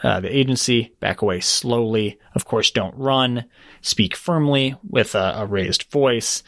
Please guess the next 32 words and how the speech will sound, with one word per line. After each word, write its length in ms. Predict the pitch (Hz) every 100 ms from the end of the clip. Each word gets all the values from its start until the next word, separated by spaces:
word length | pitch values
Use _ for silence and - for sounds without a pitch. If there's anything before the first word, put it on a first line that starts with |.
| - - - -
And 240 | 135 120
if 180 | - 175
the 100 | -
cougar 260 | - 147 143
seems 300 | 135 131 113
aggressive, 560 | 113 110 98 - 123 -
raise 440 | 151 139 120 131 -
your 120 | 113
arms, 520 | 110 107 101 104 - -
you 100 | 165
know, 160 | 117 101
like 160 | 104 104
Jamie 220 | 113 107
said, 160 | - -
open 320 | 127 127 135
your 80 | 120
jacket, 580 | 110 95 95 107 101 - - - -
try 220 | - 190 208
to 60 |
look 240 | 147 139 -
larger, 420 | 107 110 110 101
clap 320 | - 127 -
your 120 | 117
hands, 560 | - 107 101 98 - - - - -
and 240 | 185 165
in 140 | 175 143
the 100 | 120
very 360 | 135 131 131
unusual 600 | 117 117 117 117 117 104
event 380 | 101 98 95 92 -
of, 480 | 113 98 90 - -
uh, 240 | 110 92